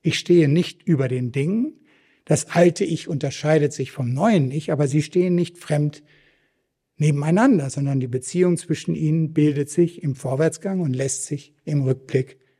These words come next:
nachvollziehen. Das wäre dann auch der Ausweg aus dieser etwas, äh, brüsken Opposition zwischen altem Ich und neuem Ich,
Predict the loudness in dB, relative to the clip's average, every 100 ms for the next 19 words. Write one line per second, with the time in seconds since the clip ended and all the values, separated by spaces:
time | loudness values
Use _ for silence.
0 | -2 0 0 0 -2 -2 -8 -12 -20 _
1 | _ _ _ _ _ _ -4 2 4 4
2 | 2 0 -4 -6 -2 -4 -2 -6 -6 -8
3 | -8 -10 -10 -12 _ _ _ _ _ -4
4 | -2 -2 -4 -4 -2 -2 -4 -8 _ _
5 | -2 -2 -2 -4 -4 -8 _ _ -10 0
6 | 2 2 -2 0 0 -2 -4 -8 -8 -8
7 | -6 -6 -8 -4 -4 -2 -2 -4 -6 _
8 | 0 2 2 0 -4 -8